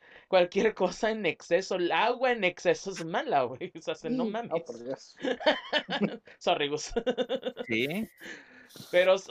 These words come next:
Speaker 1: sea, se, y, y qui-, quiero ver ese nivel a dónde llega, eh, eh, en este caso, ¿no? Lo del, eh, con el dilema de las redes sociales.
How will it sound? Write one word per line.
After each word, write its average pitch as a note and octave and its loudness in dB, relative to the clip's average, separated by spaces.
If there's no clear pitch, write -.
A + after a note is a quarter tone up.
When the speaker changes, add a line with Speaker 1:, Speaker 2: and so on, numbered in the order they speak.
Speaker 1:
sea, G3+ 2
se, F#3+ -2
y, F#3+ -10
y F#3+ -4
qui-, F#3+ 0
quiero A3 6
ver A3 6
ese A3 0
nivel E3+ 0
a D3+ 0
dónde D#3+ 0
llega, D3+ 4
eh, C3+ -6
eh, - -6
en C#3 -6
este D3 -2
caso, D3+ 0
¿no? C#3 -4
Lo C#3+ 0
del, A#2+ -4
eh, B2+ -6
con C3 -8
el B2+ -6
dilema C3+ -6
de D3 0
las C3 -2
redes C#3+ -4
sociales. C3+ -8